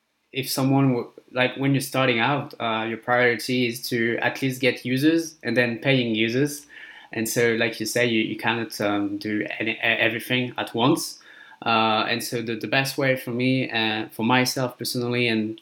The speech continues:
from people that, that are my stage, um,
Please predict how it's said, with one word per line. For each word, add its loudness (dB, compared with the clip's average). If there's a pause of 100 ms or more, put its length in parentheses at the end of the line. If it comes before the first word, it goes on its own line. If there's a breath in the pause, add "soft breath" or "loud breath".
from -2
people -4
that, 0
that -4
are -2
my 0
stage, -2 (380 loud breath)
um, 2